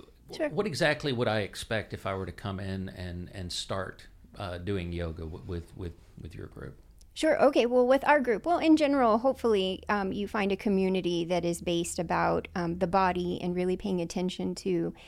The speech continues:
Speaker 1: catering towards your body. If you step into a studio where it's a ton of, um, aesthetics and,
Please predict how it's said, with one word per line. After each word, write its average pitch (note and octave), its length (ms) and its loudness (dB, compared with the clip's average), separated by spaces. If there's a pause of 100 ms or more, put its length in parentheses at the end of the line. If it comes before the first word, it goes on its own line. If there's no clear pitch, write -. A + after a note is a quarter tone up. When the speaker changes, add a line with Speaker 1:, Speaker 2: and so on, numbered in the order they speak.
(240)
Speaker 1:
catering G3+ 380 4
towards F3 420 -4
your F#3 400 0
body. A#3+ 480 0
If G#3+ 140 -2
you A3 160 -2
step A3+ 240 -2
into B3 240 2
a G3 80 4
studio G3+ 600 0
where F3 220 2
it's F3 220 -2
a F#3 80 -4
ton F#3+ 260 -4
of, F3+ 260 -2
um, E3+ 360 -4 (280)
aesthetics - 840 0
and, F3+ 400 2